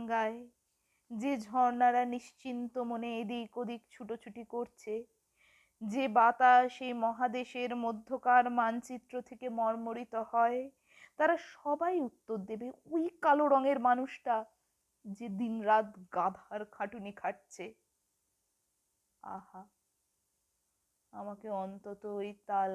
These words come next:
গাছটার চূড়ায় উঠতে দাও, ওখানে বসে আমি মদ খাবো। তাল গাছ থেকে যে মদ চুইয়ে চুইয়ে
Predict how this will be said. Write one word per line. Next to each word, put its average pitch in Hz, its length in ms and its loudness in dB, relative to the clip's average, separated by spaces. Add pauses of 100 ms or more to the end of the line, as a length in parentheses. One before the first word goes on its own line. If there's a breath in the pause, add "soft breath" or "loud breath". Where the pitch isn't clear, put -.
(120)
গাছটার 190 560 -6 (120)
চূড়ায় 190 400 -4
উঠতে 185 420 -10
দাও, 185 280 -2 (1400)
ওখানে 202 360 -18
বসে 208 440 -14 (220)
আমি 196 220 -10 (120)
মদ 190 280 -6 (160)
খাবো। 190 380 -10 (1120)
তাল 208 240 6 (120)
গাছ 214 300 0 (180)
থেকে 208 300 -10
যে 202 160 -4 (120)
মদ 202 420 -4 (340)
চুইয়ে 214 600 -14 (120)
চুইয়ে 208 520 -14